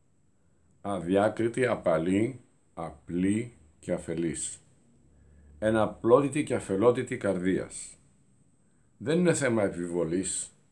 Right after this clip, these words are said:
Την επιβολή μπορεί να μην την έχει, αλλά την έχει ένας φακύρης. Αυτή η λέξη δεν ακούγεται καλά. Να έχουμε πίστη στο Θεό, ο οποίος μας υπεραγαπά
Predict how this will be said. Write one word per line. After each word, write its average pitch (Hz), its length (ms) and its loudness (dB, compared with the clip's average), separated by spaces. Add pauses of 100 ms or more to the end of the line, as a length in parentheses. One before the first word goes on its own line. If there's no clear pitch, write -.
(2000)
Την 98 160 -4
επιβολή 101 560 2
μπορεί 107 320 0
να 117 140 2
μην 107 200 -2
την 92 140 -2
έχει, 90 480 -2 (800)
αλλά 90 240 -8
την 101 140 -2
έχει 110 220 -2
ένας 107 220 0
φακύρης. 85 720 -4
Αυτή 98 240 -4
η 110 40 2
λέξη 117 520 -2 (340)
δεν 127 160 -2
ακούγεται 92 380 -2
καλά. 76 460 -6 (100)
Να 113 140 -2
έχουμε 123 460 -2
πίστη 160 420 0
στο - 180 -10
Θεό, - 380 -8 (2000)
ο 87 60 -12
οποίος 131 260 -4
μας 113 300 -4
υπεραγαπά 98 960 0